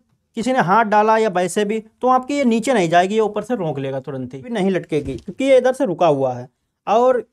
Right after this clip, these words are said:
वैसे भी नहीं लटकती है, लेकिन अगर by chance फिर भी, अम, सूट, स्वेटर में पॉकेटें लटकने लगती हैं नीचे की साइड में, तो ऐसा आप कर सकते हैं। और नहीं करना चाहते हैं तो कोई दिक्कत नहीं, ऐसे ही इसको छोड़ सकते हैं।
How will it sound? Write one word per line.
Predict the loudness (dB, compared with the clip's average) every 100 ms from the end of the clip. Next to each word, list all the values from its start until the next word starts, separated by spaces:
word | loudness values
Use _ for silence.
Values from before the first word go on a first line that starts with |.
| -10
वैसे | 2 4 4 2
भी | 0
नहीं | -2 -2
लटकती | -2 -4 -6 -2
है, | 0
लेकिन | -2 -4 -6
अगर | -4 -4
by | -6 -4 -2
chance | 0 -2 -2
फिर | -2 0
भी, | -2 -6 _ _ -12
अम, | -12 -14
सूट, | -8 -2 -2 -4 -2
स्वेटर | 0 2
में | 0 -2
पॉकेटें | -2 -2 -2
लटकने | -2 -2 -2 -2
लगती | -2 -4 -8
हैं | -6 -8 _ _ -6
नीचे | -4 -2
की | -6
साइड | -6 -6 -4
में, | -6 -8 -14 _ _ _
तो | 2 4 4 0 -6 -2
ऐसा | 0 2 2
आप | 0
कर | -2
सकते | -4 -6 -8
हैं। | -4
और | 0 0
नहीं | 2 0
करना | 0 -2 -2
चाहते | -2 -2
हैं | -4
तो |
कोई | -4 -2 0
दिक्कत | -2 -2
नहीं, | -2 -4 -6 _ -2
ऐसे | 0 2
ही | 0
इसको | 2 -2
छोड़ | -2 -4
सकते | -4 -8 -10 -12
हैं। | -12